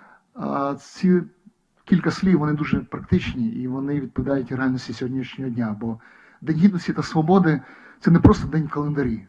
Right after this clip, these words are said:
коли ти відриваєш аркуш сьогодні, і завтра він вже не актуальний. Навпаки,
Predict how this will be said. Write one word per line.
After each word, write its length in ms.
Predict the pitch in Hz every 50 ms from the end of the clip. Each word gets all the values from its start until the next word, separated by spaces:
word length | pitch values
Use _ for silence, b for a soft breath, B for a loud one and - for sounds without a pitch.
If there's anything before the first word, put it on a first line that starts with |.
| _ _
коли 220 | - 131 135 123
ти 280 | 123 - 127 123 117 104 - _ _ -
відриваєш 500 | 135 139 135 135 135 135 135 127 - -
аркуш 480 | 180 185 180 - 135 123 - - - - b b b b b b b b b b b b
сьогодні, 640 | b - - - 151 131 156 151 127 127 139 131 131
і 240 | - - 135 139 131
завтра 360 | 123 151 160 160 - 143 135
він 120 | 143 139
вже 180 | 127 113 139 139
не 100 | 139 135
актуальний. 560 | 127 - - 131 120 113 113 113 113 117 107 -
Навпаки, 580 | 135 147 143 - - - - - 110 98 -